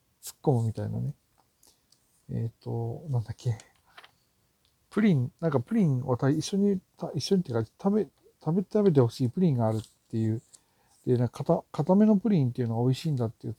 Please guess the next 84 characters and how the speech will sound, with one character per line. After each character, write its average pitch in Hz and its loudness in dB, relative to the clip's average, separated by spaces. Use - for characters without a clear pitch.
話 120 -2
を 117 -4
津 127 -4
田 123 2
さ 135 2
ん 123 2
が 127 2
し - -8
て 135 -4
た 120 -2
ら、 107 -4
石 143 0
原 156 6
さ 165 6
ん - 6
が 160 4
プ-、 - -8
プ 147 0
ッ 143 -6
チ - -2
ン 190 6
す 151 6
る 123 6
や 120 6
つ 117 -4
で 117 0
す - -6
か 123 -2
っ 123 -2
て - -14
言 117 -4
っ - -6
て。 - -8
で、 131 -2
津 - -2
田 165 6
さ 185 4
ん - 8
が 170 6
そ - 0
れ 180 12
に 165 6
対 147 -2
し - -14
て、 123 0
そ - 0
れ 190 10
は 185 12
す - -6
ご 185 2
く 123 2
み 160 0
ん 165 6
な 180 10
に 143 4
馴 123 4
染 151 2
み 139 4
が 123 6
あ 120 6
る 120 6
や 117 6
つ - -8
だ 113 -2
よ 110 -2
ね 113 2
っ - -2
て - -12
話 113 -4
を 113 -4
し - -18
た 127 8
り 113 6
と 113 -6
か 113 -2
で 110 -4
す - -16
ね。 120 -8
そ - 2
れ 175 10
は 185 12
な 170 8
ん 170 -2
か、 120 4